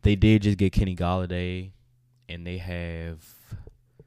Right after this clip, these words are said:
also, the Gi-,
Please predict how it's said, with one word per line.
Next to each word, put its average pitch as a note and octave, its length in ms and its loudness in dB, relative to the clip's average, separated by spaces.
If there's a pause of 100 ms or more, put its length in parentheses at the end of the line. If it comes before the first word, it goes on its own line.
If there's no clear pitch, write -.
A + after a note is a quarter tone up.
(3500)
also, G#2 340 6
the G2 160 2
Gi-, G2+ 580 0